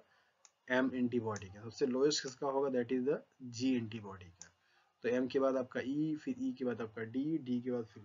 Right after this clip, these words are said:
ई, ए, फिर इसके बाद जी। तो ये दोनों सवाल आपको जरूर पूछे जाते हैं, highest concentration वाले और heaviest molecular mass वाले। तो हैवीएस्ट molecular mass वाले आपने देखा कि यहाँ पे कौन है, that is the आपका antibody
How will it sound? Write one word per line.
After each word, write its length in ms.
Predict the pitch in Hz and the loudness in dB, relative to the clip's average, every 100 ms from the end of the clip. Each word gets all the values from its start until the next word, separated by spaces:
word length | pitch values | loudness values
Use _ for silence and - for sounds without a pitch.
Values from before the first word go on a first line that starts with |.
| 113 | -10
ई, 280 | 143 165 196 - | -6 -6 -6 -4
ए, 200 | 131 175 | -2 0
फिर 180 | 175 127 | -2 -4
इसके 200 | - 131 | -4 -4
बाद 160 | 160 | -4
जी। 200 | 131 117 101 - _ _ - - - - | -6 -12 -14 -18 _ _ -20 -20 -8 2
तो 80 | |
ये 240 | 127 135 170 | 6 8 8
दोनों 240 | 170 170 | 8 4
सवाल 380 | 165 156 147 156 | 2 4 4 6
आपको 400 | 147 - 160 156 - | 4 2 2 2 -4
जरूर 320 | 131 135 143 160 | -2 0 2 0
पूछे 220 | 147 127 | 0 4
जाते 260 | 143 131 135 | 4 4 0
हैं, 200 | 127 165 | -4 -4
highest 420 | - 120 131 147 - | 0 2 4 2 0
concentration 600 | 127 123 151 151 147 151 | -2 0 2 4 2 2
वाले 280 | 151 147 | 0 2
और 120 | 180 117 | 2 0
heaviest 400 | 123 127 143 131 | 0 2 2 2
molecular 560 | 127 127 127 135 196 - | 2 2 0 -2 -4 -4
mass 340 | 127 120 120 - | 0 2 0 -2
वाले। 180 | 90 87 - - - - | -8 -12 -18 -20 -20 -4
तो 60 | 131 | 2
हैवीएस्ट 460 | 123 120 131 151 151 | 6 8 8 4 4
molecular 420 | 139 143 143 143 | 4 4 4 2
mass 280 | 139 139 143 | 2 0 0
वाले 120 | 139 | 0
आपने 260 | 139 143 | -2 -2
देखा 280 | 127 123 135 | -2 0 -2
कि 140 | 135 135 | -4 -6
यहाँ 120 | 127 | -6
पे 120 | 135 | -6
कौन 260 | 123 127 131 | -2 -2 -2
है, 100 | 131 | -4
that 200 | 117 131 | -2 0
is 160 | 123 | 0
the 180 | 117 147 - - - - | 0 -2 -4 -20 -20 -10
आपका 460 | 113 110 - 127 226 - | -6 -4 0 0 0 -2
antibody 640 | 127 123 127 117 110 151 | 2 4 4 4 2 2